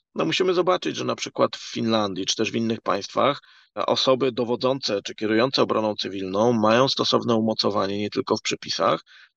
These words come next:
ale wprost w rządzie, tak? Czyli nie ma, nie ma takiej sytuacji, jaka była do, do niedawna u nas w Polsce, że szefem obrony cywilnej kraju był komendant główny Państwowej Straży Pożarnej. W Finlandii jest to na przykład urzędnik w randze ministra czy też wi-, wiceministra.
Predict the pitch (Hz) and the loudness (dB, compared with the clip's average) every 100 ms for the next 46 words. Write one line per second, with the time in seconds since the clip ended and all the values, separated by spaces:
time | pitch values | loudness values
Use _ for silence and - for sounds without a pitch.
0 | - - 127 - - 131 151 - 285 311 | -4 2 2 0 0 0 2 -2 -4 0
1 | 339 269 110 92 - 107 139 170 - - | 2 2 0 -2 0 0 0 -2 -8 -20
2 | - - 131 135 143 180 180 127 - 131 | -20 -6 -2 2 2 4 2 0 -2 -2
3 | 165 180 151 131 127 131 127 120 - 113 | 0 0 0 -2 -4 -4 -2 -2 0 -4
4 | - 110 117 110 113 113 110 117 117 113 | -2 -2 2 0 0 -2 2 2 2 -2
5 | 101 90 123 - 87 87 - 113 147 233 | -2 -4 -4 -4 -4 -4 -4 0 0 0
6 | _ _ _ - 123 147 139 139 120 131 | _ _ _ -4 -4 -4 -4 -2 2 2
7 | 127 123 117 120 113 - 113 110 101 110 | 2 -2 -2 -2 -2 0 0 0 0 -4
8 | - 110 107 104 95 104 104 101 101 - | -2 -2 -2 -4 -2 -2 -2 -2 -4 -2
9 | 104 95 - 92 90 - 82 82 76 113 | 0 0 2 0 0 -2 -2 -2 0 0
10 | 175 - - _ _ - - 127 135 147 | -2 -6 -20 _ _ -4 2 4 4 4
11 | 165 - 135 127 - 139 - 120 123 123 | 2 0 -4 -4 -4 -4 0 0 2 0
12 | 110 113 110 110 107 107 - 120 113 - | -2 -2 0 0 0 -2 -2 -4 -4 -2
13 | 101 95 101 - 98 101 98 90 73 - | -4 -4 -8 -6 -4 0 0 -2 -4 -6
14 | - | -8